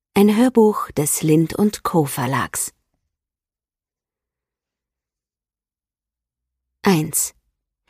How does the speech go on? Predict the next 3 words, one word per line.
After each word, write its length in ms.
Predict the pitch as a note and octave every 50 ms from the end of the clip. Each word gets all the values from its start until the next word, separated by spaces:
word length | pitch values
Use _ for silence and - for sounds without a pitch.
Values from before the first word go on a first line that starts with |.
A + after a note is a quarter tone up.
| _ _ _ _ _
Christine 480 | - A#3 A#3 - - - F3+ E3+ F3 D#3+
Bernard. 500 | F3 F3+ F#3 F#3 E3 D#3+ D3+ - - _ _ _ _ _ _ _ _ _ _ _ _ _ _ _ _ _ _ _ _ _ _ _ _ _ _ _ _ _ _ _ _ _ _ _ _ _ _ _ _ _ _ _ _ _ _ _ _ _ _ _ _ _ _ _
Regennächte. 840 | - F#3+ G3+ G#3 F#3+ E3+ D#3 D#3+ D#3+ D#3 - - - F3 D#3+ D#3+